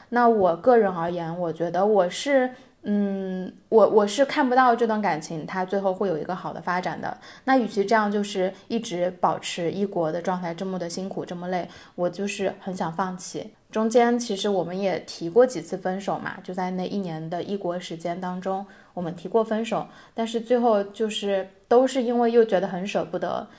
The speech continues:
所以又觉得要么再努力一下，再试试。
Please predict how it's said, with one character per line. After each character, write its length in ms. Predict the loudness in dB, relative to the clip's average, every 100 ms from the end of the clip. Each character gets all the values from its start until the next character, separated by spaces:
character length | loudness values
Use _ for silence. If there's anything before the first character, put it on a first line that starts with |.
| _
所 220 | 2 2
以 60 | 6
又 100 | 4
觉 180 | 4 -2
得 240 | -2 -6 -8
要 100 | -4
么 140 | -2 2
再 380 | 2 2 2 -6 -8
努 160 | -6
力 180 | -2 -2
一 60 | -2
下， 200 | -2 -2
再 160 | -2
试 160 | -2 -4
试。 280 | -6 -8